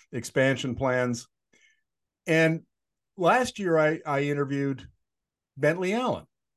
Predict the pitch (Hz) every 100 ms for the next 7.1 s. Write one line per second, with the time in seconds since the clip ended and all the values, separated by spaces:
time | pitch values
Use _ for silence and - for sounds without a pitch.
0 | _ _ 147 123 135 131 123 147 135 143
1 | - 151 - 202 202 110 82 - _ _
2 | 120 110 135 143 165 170 196 113 - _
3 | _ _ _ _ - 151 151 151 147 131
4 | 147 127 147 135 135 131 165 185 208 190
5 | 143 117 110 - 107 92 101 92 90 -
6 | 117 _ - _ 151 143 139 165 151 147